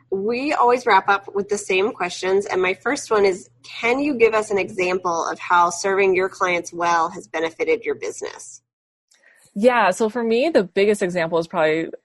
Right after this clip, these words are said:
Speaker 2: referrals. So most of my clients this year have found me through referrals. And that is because I think when you give a client a really great experience, they remember you and they're happy to share your name with people. And so for me,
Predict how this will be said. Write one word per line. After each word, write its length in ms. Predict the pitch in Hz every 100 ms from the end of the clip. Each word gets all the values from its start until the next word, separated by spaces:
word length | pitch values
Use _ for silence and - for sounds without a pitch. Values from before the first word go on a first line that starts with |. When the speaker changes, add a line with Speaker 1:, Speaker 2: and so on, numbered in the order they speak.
| -
Speaker 2:
referrals. 920 | 170 165 - 170 156 82 - 165 - 165
So 720 | - 170 165 165 165 - -
most 400 | 170 175 208 254
of 60 | 427
my 80 | 392
clients 280 | 196 208
this 140 | 214 190
year 140 | 170
have 140 | 175 165
found 200 | 151 165
me 80 |
through 160 | 165 175
referrals. 640 | 160 - 202 - 226 226 -
And 200 | 175 170
that 240 | 170 -
is 360 | 196 180 180 -
because 260 | 190 190 165
I 100 | 170
think 300 | 180 165 - - - - -
when 120 | 185
you 120 | 180 160
give 220 | 170 170
a 60 |
client 380 | 185 170 165 175
a 80 | 180
really 200 | 160 160
great 200 | 170 165
experience, 560 | 156 - 147 151 185 -
they 320 | 170 165 160 165
remember 580 | 165 160 135 147 180
you 280 | 202 208 226
and 120 | 202
they're 240 | 170 160 - -
happy 420 | - - - 180
to 80 | 170
share 260 | - 170
your 160 | 160 156
name 500 | 143 147 196 247 -
with 200 | 214 214
people. 420 | 262 247 269 262 -
And 380 | 180 180 175 -
so 180 | 196
for 100 | 190
me, 400 | 190 196 214 208